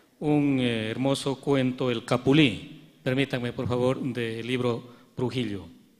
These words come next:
Aurora era negra, la niña más negra del mundo, y además juguetona. Le encantaba molestar a los gallos. Les jalaba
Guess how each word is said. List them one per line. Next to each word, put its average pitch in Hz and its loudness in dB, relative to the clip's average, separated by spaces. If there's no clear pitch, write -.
Aurora 156 6
era 156 4
negra, 135 0
la 123 -6
niña 147 0
más 151 -2
negra 135 -4
del 104 -6
mundo, 92 -10
y 127 0
además 131 2
juguetona. 110 0
Le 127 2
encantaba 131 2
molestar 147 0
a 143 2
los 131 -2
gallos. 98 -4
Les 127 -2
jalaba 165 -2